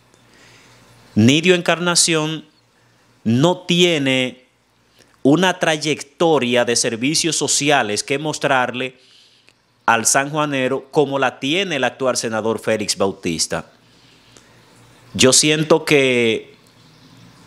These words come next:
esta es una competencia que es desigual en el sentido de que Félix Bautista,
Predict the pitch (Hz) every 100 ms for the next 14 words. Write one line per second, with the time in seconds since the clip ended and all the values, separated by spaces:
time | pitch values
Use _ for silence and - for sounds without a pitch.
0 | - - - - 135 143 160 147 147 156
1 | 147 156 143 143 139 143 151 143 160 151
2 | 127 110 101 92 - _ _ _ _ _
3 | _ _ _ - _ 98 95 127 139 -
4 | 147 147 147 127 180 156 131 135 - _
5 | _ _ _ _ _ _ _ _ - 113
6 | 117 113 127 113 - 123 131 156 170 175
7 | - - _ _ - 104 117 113 - 127
8 | 156 143 151 147 - 117 101 117 107 104
9 | -